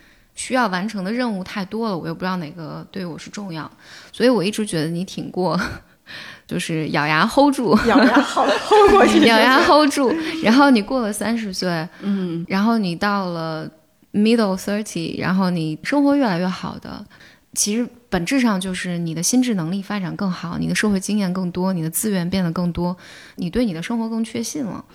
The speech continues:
Speaker 1: 所以我一直觉得三十岁这个坎儿，它定的应该是再早个几百年，人类的平均寿命就三十五岁。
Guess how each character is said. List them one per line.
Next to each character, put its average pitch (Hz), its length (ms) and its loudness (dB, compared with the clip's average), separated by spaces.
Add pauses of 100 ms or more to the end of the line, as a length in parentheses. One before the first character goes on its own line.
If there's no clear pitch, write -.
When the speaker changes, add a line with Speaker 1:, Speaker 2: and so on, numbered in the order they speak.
(180)
Speaker 1:
所 233 120 -2
以 294 60 2
我 226 100 2
一 254 160 -2
直 214 160 -4
觉 180 120 -4
得 165 100 -4
三 294 300 2
十 233 100 -4
岁 175 160 -4
这 175 100 -8
个 160 100 -6
坎 - 280 -10
儿， - 100 -10 (460)
它 - 140 -4
定 262 320 6
的 175 100 2
应 196 140 0
该 226 200 0
是 180 460 -2 (320)
再 262 260 0
早 165 320 -4
个 202 280 -4
几 196 160 -8
百 185 160 -4
年， 170 340 -2
人 175 180 -2
类 220 140 0
的 202 80 0
平 190 220 0
均 220 160 4
寿 233 160 0
命 202 120 2
就 196 160 -2
三 202 200 -2
十 208 40 0
五 196 200 -4
岁。 170 260 -10